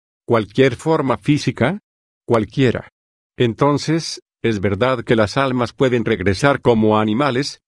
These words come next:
que Dios puede ser una vaca? ¿Y que las vacas en verdad son sagradas? Santa vaca. Olico, santa vaca, es una expresión para expresar vulgarmente admiración, como para no decir santo Cristo,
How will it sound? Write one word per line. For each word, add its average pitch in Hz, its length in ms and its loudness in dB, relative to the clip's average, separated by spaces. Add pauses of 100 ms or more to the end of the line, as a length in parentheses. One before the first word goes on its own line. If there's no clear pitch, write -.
(160)
que 151 120 2
Dios 131 360 2
puede 135 300 0
ser 123 240 0
una 113 180 0
vaca? 117 380 0 (480)
¿Y 123 120 0
que - 120 -6
las 107 180 2
vacas 120 380 -2
en 110 100 2
verdad 110 380 2
son 113 240 0
sagradas? 110 800 0 (460)
Santa 110 480 -2
vaca. 107 400 0 (680)
Olico, 117 600 2 (220)
santa 113 460 -2
vaca, - 480 -2 (200)
es 120 200 0
una 151 220 2
expresión 117 640 -2
para 101 240 0
expresar 110 580 -4
vulgarmente 117 640 2
admiración, 110 800 0 (220)
como 98 260 -4
para 107 220 -2
no 120 180 0
decir 113 400 -2
santo 120 520 0
Cristo, 143 500 -4